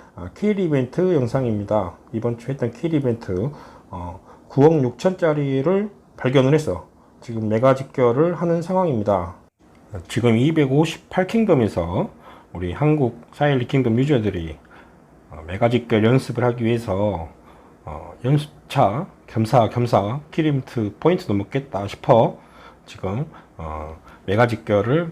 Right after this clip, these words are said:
거는 모습입니다. 내전을 하면 병력 손실이 나기 때문에 자원도 필요하고요. 자, 직-, 메가 직결, 메가 공격, 어, 출발했습니다.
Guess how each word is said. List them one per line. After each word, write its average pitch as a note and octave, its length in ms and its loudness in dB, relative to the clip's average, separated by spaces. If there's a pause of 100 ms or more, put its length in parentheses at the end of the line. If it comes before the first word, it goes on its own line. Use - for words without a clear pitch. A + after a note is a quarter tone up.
(100)
거는 C#3+ 260 4
모습입니다. G#2 640 -4 (580)
내전을 C3 480 6
하면 A#2+ 480 2 (500)
병력 B2+ 560 2
손실이 E3+ 360 0
나기 A2+ 240 2
때문에 G#2 600 -2 (680)
자원도 A2+ 560 2 (180)
필요하고요. D3 680 2 (420)
자, - 240 -4 (140)
직-, - 160 -18 (440)
메가 A#2 240 6
직결, A2+ 640 0 (280)
메가 A2 240 2
공격, B2 580 2 (540)
어, E2+ 160 -12
출발했습니다. B2+ 720 0